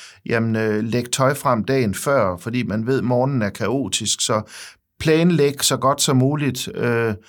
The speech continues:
en, en god morgen og en god afgang til skolen og sådan noget. Øh, og i det hele taget, kan man sige, øh, være på forkant med det, man skal. Øh, lave kalender, som, som man kan se, i dag er det mandag, så skal vi sådan og sådan, og hvad er det, vi skal i morgen og sådan noget.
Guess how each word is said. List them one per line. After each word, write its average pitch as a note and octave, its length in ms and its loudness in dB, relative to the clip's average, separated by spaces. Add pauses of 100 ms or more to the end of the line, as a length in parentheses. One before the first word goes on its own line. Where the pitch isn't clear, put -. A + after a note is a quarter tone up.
(160)
en, B2+ 280 4
en C3 240 2
god C#3+ 240 2
morgen B2+ 400 4
og A2 160 2
en G#2 80 -2
god B2+ 260 0
afgang A2+ 420 0
til G#2+ 120 -2
skolen B2 560 0
og F#2 60 -4
sådan G#2+ 260 -6
noget. G#2 240 -4 (600)
Øh, B2 340 4 (260)
og C#3 100 2
i C#3 40 0
det B2 100 4
hele D#3 220 4
taget, C3 460 2
kan C3 120 -2
man A2 120 -2
sige, B2+ 400 2
øh, G#2+ 140 2 (480)
være B2 160 4
på B2 120 -4
forkant D3 640 0
med A2+ 140 -2
det, B2+ 140 0
man C3+ 120 0
skal. C#3+ 400 0 (260)
Øh, A#2+ 280 0 (440)
lave B2+ 280 4
kalender, B2+ 640 0
som, A2 360 -2 (280)
som B2+ 200 2
man A#2+ 140 2
kan B2 100 -6
se, C#3 180 2
i B2+ 160 0
dag C#3+ 200 2
er C3+ 40 2
det A2+ 120 0
mandag, C3 360 0
så A#2+ 140 -2
skal B2 260 -2
vi B2+ 40 -2
sådan B2+ 340 0
og G#2 80 -2
sådan, B2 360 -2
og G2+ 80 -2
hvad A#2+ 140 0
er C3 40 0
det, B2+ 120 -4
vi A2+ 40 -6
skal A2+ 280 -2
i B2+ 40 0
morgen A2+ 460 0
og - 80 -6
sådan - 220 -8
noget. G2 200 -6